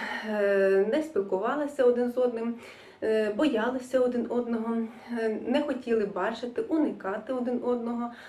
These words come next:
або відсторонювалися за масками, боячись примарної хвороби. І знову ж таки, е, це відчуття страху, безсилля, відчаю у цій книзі доволі чітко,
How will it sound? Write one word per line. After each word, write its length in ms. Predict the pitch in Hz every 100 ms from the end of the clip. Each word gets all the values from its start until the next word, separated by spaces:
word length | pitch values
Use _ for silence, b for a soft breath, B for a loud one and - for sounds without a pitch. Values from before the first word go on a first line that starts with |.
| B
або 260 | 247 233 302
відсторонювалися 1080 | 294 - 214 202 233 240 220 202 196 185 180
за 240 | 185 196
масками, 840 | 196 190 180 175 - 180 175 180 180 B B -
боячись 720 | 196 233 247 240 202 - - _ _
примарної 720 | - 190 185 175 180 185 185
хвороби. 680 | 180 196 202 202 175 160 156 156 - 123
І 160 | 233
знову 340 | 233 240 240 220
ж 140 | -
таки, 420 | 196 202 262 302 B B B 214
е, 300 | 202 196 - - _ _
це 460 | - 214 220 262 254 214
відчуття 880 | 196 214 226 - 196 - 202 254 294 - -
страху, 720 | - 202 190 214 226 302 -
безсилля, 640 | 202 185 - - 196 202 226 226 _ 190 196
відчаю 520 | 185 185 254 247 311 B B B
у 120 | 311
цій 240 | 311 285 262
книзі 480 | 233 240 277 247
доволі 720 | 196 - 190 196 220 247 233 202
чітко, 760 | - - 214 247 - 262 262